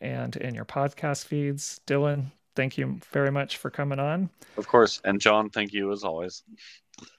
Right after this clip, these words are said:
Speaker 1: All right, you're welcome. We'll, uh, we'll see everyone, uh, hopefully at the game tomorrow, and if not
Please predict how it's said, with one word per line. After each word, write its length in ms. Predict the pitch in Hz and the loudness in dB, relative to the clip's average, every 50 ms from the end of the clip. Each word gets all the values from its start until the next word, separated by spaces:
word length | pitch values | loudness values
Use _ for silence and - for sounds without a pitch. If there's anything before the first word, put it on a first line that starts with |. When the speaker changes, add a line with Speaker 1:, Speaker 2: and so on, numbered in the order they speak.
| _ _ _ _ _ _ _ _ - - | _ _ _ _ _ _ _ _ -8 -2
Speaker 1:
All 80 | - | 0
right, 220 | 117 117 120 120 - | 2 4 2 2 0
you're 240 | 107 135 143 135 | -2 -4 -4 -2
welcome. 380 | 123 123 131 127 - 120 110 104 - - 180 143 147 165 226 - - | 0 2 2 0 0 -4 -6 -6 -8 -8 -6 -6 -6 -6 -8 -10 -10
We'll, 500 | - - - 135 135 135 135 139 135 135 | -8 -6 -2 0 2 4 4 4 4 6
uh, 300 | 135 131 127 123 123 113 - - - _ _ _ - - - _ _ _ _ - | 6 6 6 4 2 0 -2 -8 -18 _ _ _ -20 -20 -20 _ _ _ _ -8
we'll 160 | 123 120 123 | -6 -6 -4
see 520 | - - - - - - 156 151 151 151 - | -6 -8 -10 -6 -2 2 2 4 4 2 2
everyone, 920 | - - 147 135 156 147 143 139 147 151 156 156 160 160 170 185 185 190 160 - - - _ _ - | 2 2 2 4 4 4 4 2 2 0 0 0 0 0 0 -2 -2 -4 -6 -10 -16 -20 _ _ -8
uh, 160 | 131 131 117 | -6 -6 -4
hopefully 640 | - - 156 - - - 143 143 165 214 226 208 - - - _ - | -4 -4 -4 -4 -4 -2 0 2 2 2 0 -2 -8 -14 -12 _ -6
at 180 | 135 131 - | -6 -4 -4
the 60 | - | -4
game 320 | 123 139 147 156 165 170 160 | -4 -2 -2 0 0 -2 -4
tomorrow, 520 | - - 170 156 151 160 180 196 202 196 | -4 -4 -2 0 2 4 4 4 4 4
and 240 | - 135 135 135 131 | 2 2 2 2 2
if 200 | 123 117 - - | 0 -2 -2 -2
not 420 | 143 135 139 139 147 151 156 - | 0 0 2 2 2 2 2 0